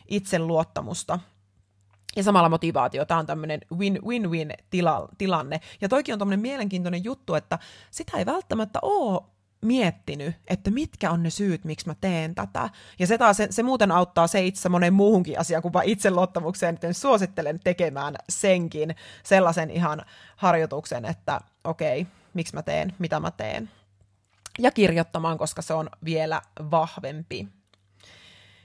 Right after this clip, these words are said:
Ja sitten kohta, ollaanko me nyt kohdassa jo kuusi, on sellainen, että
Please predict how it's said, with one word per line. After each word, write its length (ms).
Ja 300
sitten 840
kohta, 640
ollaanko 360
me 140
nyt 180
kohdassa 600
jo 200
kuusi, 760
on 240
sellainen, 540
että 420